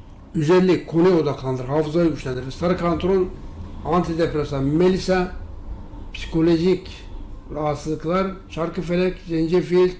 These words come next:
çam kabuğu ekleri vesaire vesaire. Ne var? Amerikalılar gibi sadece kökünün tozunu koyup vatandaşı dolandırma yok. Biz kaliteye,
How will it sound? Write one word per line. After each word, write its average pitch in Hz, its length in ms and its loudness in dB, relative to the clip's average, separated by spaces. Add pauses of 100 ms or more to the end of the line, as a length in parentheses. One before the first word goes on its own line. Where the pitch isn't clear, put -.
çam 175 300 0
kabuğu 185 220 2
ekleri 180 260 0
vesaire 202 260 2
vesaire. 180 360 0
Ne 220 100 4
var? 170 180 4 (2750)
Amerikalılar 175 580 4
gibi 156 220 0
sadece 175 580 0 (560)
kökünün 180 400 4
tozunu 170 460 4
koyup 180 220 4
vatandaşı 165 540 2
dolandırma 170 420 4
yok. 202 160 4 (3000)
Biz 214 540 2 (840)
kaliteye, 170 840 2